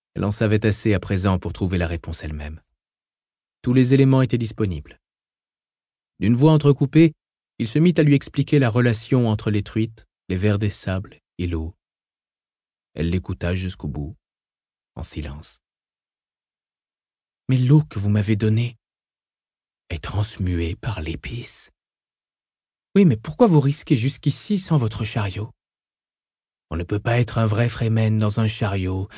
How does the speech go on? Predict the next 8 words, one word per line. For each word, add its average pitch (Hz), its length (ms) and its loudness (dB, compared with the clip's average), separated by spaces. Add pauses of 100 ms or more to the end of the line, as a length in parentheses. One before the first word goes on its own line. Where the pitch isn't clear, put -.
(100)
ou 104 120 0
à 92 40 -4
la 90 100 -4
citadelle. » 80 800 -12 (1300)
Siona 117 400 0
hocha 107 200 -6
la 95 120 -6
tête. - 340 -14